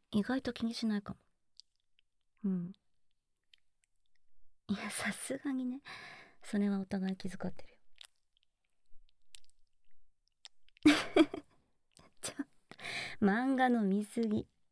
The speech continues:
そういうのあるよね、なんか。え、ばったりみたい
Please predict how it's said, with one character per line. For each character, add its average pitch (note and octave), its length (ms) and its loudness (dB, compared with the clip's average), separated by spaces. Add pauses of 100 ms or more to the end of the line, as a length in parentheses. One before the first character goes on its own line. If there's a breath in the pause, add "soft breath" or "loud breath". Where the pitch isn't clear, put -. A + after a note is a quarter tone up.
(960)
そ G#3+ 200 2
う A3+ 60 6
い A3+ 80 4
う G3+ 40 6
の F3 100 0
あ F3+ 60 -4
る E3+ 80 -4
よ - 80 -8
ね、 - 120 -8
な F3 100 -8
ん F3+ 40 -14
か。 - 180 -18 (1120)
え、 F#3 220 -4 (420)
ば F3 140 -2
っ - 120 -12
た F#3+ 120 0
り F3 160 -4
み - 80 -10
た - 120 -20
い - 60 -20